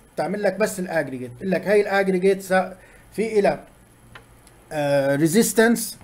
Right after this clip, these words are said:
على الكونكريت، آه، في إلها ريزيستنس على الفريزنج اند ثاوينج ولا لا؟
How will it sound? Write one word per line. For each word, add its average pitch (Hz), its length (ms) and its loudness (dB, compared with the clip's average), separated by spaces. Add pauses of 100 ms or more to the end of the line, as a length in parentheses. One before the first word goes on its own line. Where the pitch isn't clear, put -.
(420)
على 165 380 2 (400)
الكونكريت، 214 800 -2 (100)
آه، 160 240 -6
في 208 200 -4
إلها 196 120 2
ريزيستنس 160 580 -4
على 139 100 -6
الفريزنج 196 480 -4
اند 170 100 -4
ثاوينج 180 320 -2
ولا 131 160 -6
لا؟ 127 160 -8